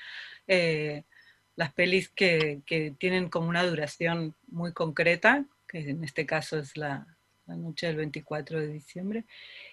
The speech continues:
y también, obviamente, las adaptaciones teatrales. Entonces, un poco esta mezcla de, de estos tres modelos a mí me parecía interesante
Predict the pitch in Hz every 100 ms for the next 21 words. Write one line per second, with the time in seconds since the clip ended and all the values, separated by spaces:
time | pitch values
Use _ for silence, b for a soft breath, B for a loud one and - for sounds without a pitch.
0 | b 185 175 165 156 143 147 156 185 214
1 | 185 185 196 240 233 156 147 143 - 147
2 | - 180 - 156 139 202 160 156 - 165
3 | 175 175 185 170 196 220 202 - 175 -
4 | 185 180 170 - 202 175 160 156 156 165
5 | 180 175 185 175 196 175 175 196 - 175
6 | 170 175 165 165 165 - 170 165 165 156
7 | - 160 156 151 151